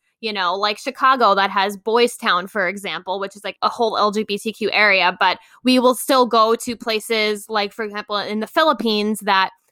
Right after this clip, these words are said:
it's not as L G B T Q friendly as some other places, but we still wanna go there because if there are people there who are L G B T Q, they have experiences that are just as valid as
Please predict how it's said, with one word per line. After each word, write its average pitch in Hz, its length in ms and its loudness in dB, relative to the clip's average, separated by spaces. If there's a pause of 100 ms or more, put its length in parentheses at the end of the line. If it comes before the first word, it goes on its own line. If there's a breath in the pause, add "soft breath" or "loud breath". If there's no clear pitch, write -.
(140)
it's 208 180 -10
not 240 220 2
as 220 160 -6
L 214 160 -2
G 208 140 -10
B 220 120 -12
T 220 140 -14
Q 208 160 -12
friendly 202 400 -6
as 180 160 -4
some 214 140 -4
other 220 200 2
places, 202 460 -4
but 214 160 2
we 254 140 -2
still 254 200 0
wanna 214 200 0
go 190 180 0
there 190 240 0
because 190 500 -2 (480)
if 214 240 -8
there 214 160 0
are 208 100 -2
people 262 340 0
there 220 300 4
who 226 120 0
are 208 80 4
L 208 140 2
G 196 100 -8
B 220 160 -6
T 220 100 -6
Q, 208 460 0 (320)
they 240 300 -2
have 208 400 2
experiences 202 800 -6
that 202 140 -2
are 202 80 -2
just 262 240 -2
as 240 120 -4
valid 190 380 2
as 196 100 -6